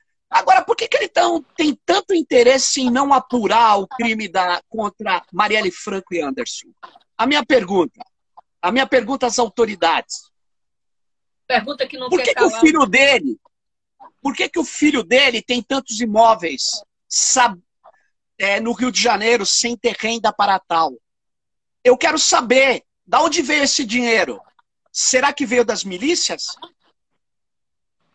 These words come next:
Speaker 2: É.
Speaker 1: Essa que é a pergunta.
Speaker 2: É, sobre o despreparo, eu li no início do ano aquele livro da jornalista Thaís Oama, da ex-Veja, é, chamado Tormenta.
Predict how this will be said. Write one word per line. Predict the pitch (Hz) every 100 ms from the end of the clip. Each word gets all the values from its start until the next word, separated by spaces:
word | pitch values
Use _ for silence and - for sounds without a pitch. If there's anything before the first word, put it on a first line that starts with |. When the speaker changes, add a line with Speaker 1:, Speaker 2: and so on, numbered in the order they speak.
| _ _
Speaker 2:
É. | 175 143
Speaker 1:
Essa | 196 294 302
que | 269
é |
a |
pergunta. | 220 175 151 123 - _ _ _ _ _ _ _ _ _ _
Speaker 2:
É, | 165
sobre | 170 240 226
o | 254
despreparo, | 233 - - 226 - 247 320 226
eu | 233 240
li | 247 311
no | 269 233
início | 226 233 233 180
do | 196
ano | 220 214
aquele | 220 208 208
livro | 214 208
da | 190 190 180
jornalista | - 214 190 196 -
Thaís | 190 185 196 196
Oama, | 170 196 226 196 170
da | 165 151 -
ex-Veja, | 202 208 190 156 170 208 202 170 147 156 _ _ _ _ _
é, | -
chamado | 165 202 208 202
Tormenta. | 190 220 - 196 262 220 - 165